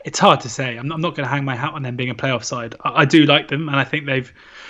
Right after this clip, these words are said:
you know, I think Wynne Wilkinson and, and Danny Johnson, they've got two, um, attacking players who I really like. I think in Dan Happer, they have a,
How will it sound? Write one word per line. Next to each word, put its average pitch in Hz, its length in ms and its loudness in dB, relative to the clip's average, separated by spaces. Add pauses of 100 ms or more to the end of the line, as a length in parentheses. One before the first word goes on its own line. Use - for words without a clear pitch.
(340)
you - 60 -10
know, 135 80 2
I 120 40 -2
think 156 240 -4
Wynne 143 200 2
Wilkinson 139 480 0
and, 135 160 -2
and 139 100 -4
Danny 135 180 2
Johnson, 139 360 0
they've 127 120 0
got 147 200 -6
two, 135 440 2 (280)
um, 135 220 2
attacking 135 340 -4
players 127 420 -4
who 127 220 0
I 131 80 0
really 135 260 4
like. 135 320 -2
I 135 60 -4
think 139 200 -6
in 135 120 -4
Dan 127 200 2
Happer, 135 300 0
they 143 100 -2
have 120 160 -4
a, 120 120 -4